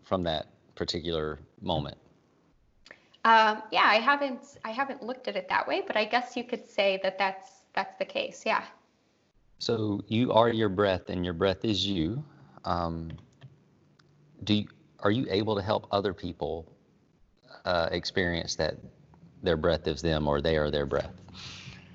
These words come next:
Speaker 2: Um, you know, I sure hope so. I sure try. <laughs> Um, but yeah, I mean, that's, uh, a lot of this type of healing work is something that just has to be experienced. And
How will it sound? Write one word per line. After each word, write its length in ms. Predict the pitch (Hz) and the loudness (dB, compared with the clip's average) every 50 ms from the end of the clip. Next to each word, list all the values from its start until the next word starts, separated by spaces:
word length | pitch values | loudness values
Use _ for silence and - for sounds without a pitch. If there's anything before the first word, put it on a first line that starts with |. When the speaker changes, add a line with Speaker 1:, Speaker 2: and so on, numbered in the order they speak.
| - - - - - - - - - - - | -20 -20 -20 -20 -20 -20 -18 -20 -18 -4 4
Speaker 2:
Um, 420 | 233 233 233 226 220 220 214 196 - - - - _ - | 6 8 8 8 6 4 2 -4 -12 -18 -20 -20 _ -14
you 120 | - 226 233 | -10 -6 -2
know, 140 | 254 240 - | -2 0 0
I 80 | 220 | 0
sure 260 | 226 - - 294 320 294 | -2 -2 -2 -2 -2 0
hope 240 | 240 220 - - | 0 -2 -4 -4
so. 360 | - - - - 202 208 208 - - | -6 -4 -4 -2 -2 -2 -4 -2 -2
I 80 | 247 | -2
sure 240 | 240 - - 359 392 | -2 -2 -4 -6 -6
try. 560 | - - - - 233 226 220 202 208 302 349 - - - - - - - | -6 -8 0 6 6 8 8 8 4 2 2 0 -4 -6 -8 -8 -2 2
<laughs> 160 | 392 - 339 - - - 906 855 - - 640 587 539 - - - | 4 4 4 2 0 -2 -2 -2 -2 -2 -4 -4 -6 -6 -2 2
Um, 760 | - 269 254 247 247 233 220 226 226 220 220 220 - - - - - | 4 6 8 8 8 6 6 4 2 0 -4 -6 -10 -14 -16 -4 2
but 180 | 262 262 269 277 | 2 2 4 4
yeah, 260 | 294 294 302 277 226 - | 4 6 8 8 8 6
I 40 | |
mean, 220 | 247 262 262 254 254 | 4 -2 -2 -2 -2
that's, 420 | 262 269 269 - - - - - | -2 -2 -4 -6 -18 -20 -6 -2
uh, 520 | 240 220 214 202 202 202 196 190 190 190 - - - _ _ _ _ _ _ _ _ - - - - - _ _ _ _ _ _ _ _ _ _ _ _ _ _ - | -2 0 0 2 0 0 0 0 -2 -4 -6 -10 -18 _ _ _ _ _ _ _ _ -10 -10 -10 -10 -14 _ _ _ _ _ _ _ _ _ _ _ _ _ _ -2
a 100 | 226 233 | 0 0
lot 320 | 226 226 220 214 220 226 | 0 2 4 6 6 6
of 220 | 269 285 277 - - | 4 2 -2 -4 -8
this 180 | 226 220 - | -8 -8 -8
type 240 | - - 214 208 208 | -8 -6 -6 -6 -4
of 160 | 208 208 202 | -6 -10 -10
healing 500 | - - 214 196 190 202 214 214 214 202 | -10 -6 -2 -2 -2 0 -2 -4 -6 -4
work 320 | 185 185 190 214 233 - - | -4 -4 -4 -4 -4 -6 -8
is 140 | 214 196 - | -10 -10 -6
something 380 | - 185 190 180 - 190 190 | -6 -6 -6 -6 -8 -6 -2
that 160 | 202 196 - | -2 -2 -2
just 200 | - 190 190 190 - | -2 -4 -4 -4 -4
has 200 | 202 202 196 - | -6 -6 -6 -6
to 100 | - 190 | -16 -10
be 400 | - - 220 214 196 - - - - | -8 -6 -4 -2 -4 -4 -4 -6 -10
experienced. 1080 | 208 - - - - - 202 190 185 180 170 196 202 208 220 247 262 247 - - - | -10 -10 -12 -18 -10 -4 -2 0 0 0 0 -2 -2 -4 -4 -4 -6 -8 -10 0 0
And 400 | 196 196 196 190 185 180 170 - | 0 2 2 -2 -2 -4 -4 -6